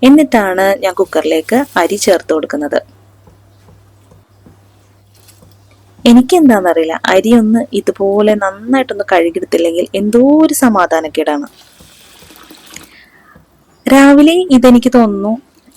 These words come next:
എനിക്കൊരു പീക്ക് ടൈം എന്ന് പറയുന്നത് ഈ ഒരു മോർണിംഗ് ടൈം ആണ് ട്ടോ. പ്രത്യേകിച്ച് കുട്ടികൾക്ക് സ്കൂളുള്ള ദിവസം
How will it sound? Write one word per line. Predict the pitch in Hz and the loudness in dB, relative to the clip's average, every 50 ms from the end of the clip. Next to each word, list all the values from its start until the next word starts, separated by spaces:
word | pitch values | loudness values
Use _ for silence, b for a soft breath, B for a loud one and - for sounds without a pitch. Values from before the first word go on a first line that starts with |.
| _ - | _ 2
എനിക്കൊരു | 269 285 277 - 339 349 | 2 4 4 4 2 2
പീക്ക് | 330 - - 269 240 233 - _ - | 2 2 2 2 2 2 0 _ 0
ടൈം | 240 233 240 240 247 | 2 4 4 2 2
എന്ന് | 233 226 226 226 | 2 0 2 2
പറയുന്നത് | 220 208 196 180 185 180 185 202 208 - | 0 0 0 -2 -2 -2 0 0 0 0
ഈ | 220 233 240 | 0 2 2
ഒരു | 247 247 247 240 254 240 | 4 4 4 2 0 -2
മോർണിംഗ് | 220 208 202 190 185 180 175 - | -4 -4 -4 -4 -4 -6 -4 -4
ടൈം | 175 180 175 165 | -4 -4 -4 -8
ആണ് | - - 151 | -10 -12 -12
ട്ടോ. | - - 151 - b b b b b b b b _ _ _ _ _ _ _ - | -10 -10 -12 -12 b b b b b b b b _ _ _ _ _ _ _ -4
പ്രത്യേകിച്ച് | 240 233 - - 254 254 240 240 240 - - 277 | -4 -2 2 2 4 4 4 2 0 0 0 -2
കുട്ടികൾക്ക് | 311 330 - - 247 247 226 208 196 196 - 226 226 - 233 | -2 0 -2 -2 -2 0 2 0 0 0 0 -2 -2 -2 -6
സ്കൂളുള്ള | - - 220 196 180 175 165 170 170 | -4 0 0 2 2 0 -2 -2 -2
ദിവസം | 170 170 165 165 - - - - | -2 -2 -2 -4 -4 -8 -8 -10